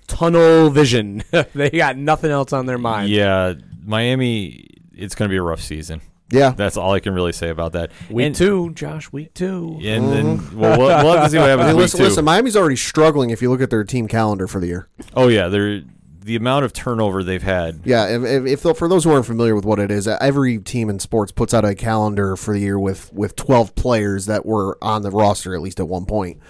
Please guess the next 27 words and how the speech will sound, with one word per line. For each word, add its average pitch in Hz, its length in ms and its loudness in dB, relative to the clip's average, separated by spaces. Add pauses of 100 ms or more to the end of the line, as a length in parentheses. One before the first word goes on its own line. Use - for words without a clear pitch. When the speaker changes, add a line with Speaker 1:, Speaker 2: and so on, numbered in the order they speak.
(260)
Speaker 3:
Uh, 113 280 2
if 120 140 -2
you 131 80 0
look 143 140 2
at - 40 -4
the 127 60 0
Miami 120 300 0
Dolphins 107 320 0
roster 101 360 0
for 95 100 -8
the 98 100 -4
twenty 110 240 -4
nineteen, 101 720 -8 (280)
uh, 101 140 -2
calendar 107 460 -2
year, 98 280 0 (480)
uh, 104 260 2 (100)
eight 139 280 2
of 123 200 0
the 117 100 -2
twelve 117 640 0
players 107 480 0
on 101 160 -4
that 98 120 -6
calendar 98 460 -2
are 85 80 -4
gone. 85 400 -8